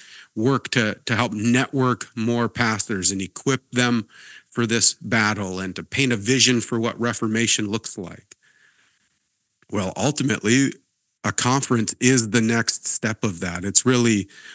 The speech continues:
what we do on a weekly basis, but in a really condensed form over a period of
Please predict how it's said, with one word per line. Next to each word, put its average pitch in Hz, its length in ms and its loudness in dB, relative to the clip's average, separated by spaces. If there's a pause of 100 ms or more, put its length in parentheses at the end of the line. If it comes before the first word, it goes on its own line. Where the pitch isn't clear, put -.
what 127 200 0
we 123 140 4
do 131 180 4
on 120 140 0
a 107 60 0
weekly 127 360 2
basis, 117 440 4
but 104 180 -2
in 113 160 0
a 95 60 -2
really 120 300 2
condensed 113 640 0
form 117 440 -2
over 107 280 -2
a 95 40 -6
period 107 440 -2
of 92 240 -8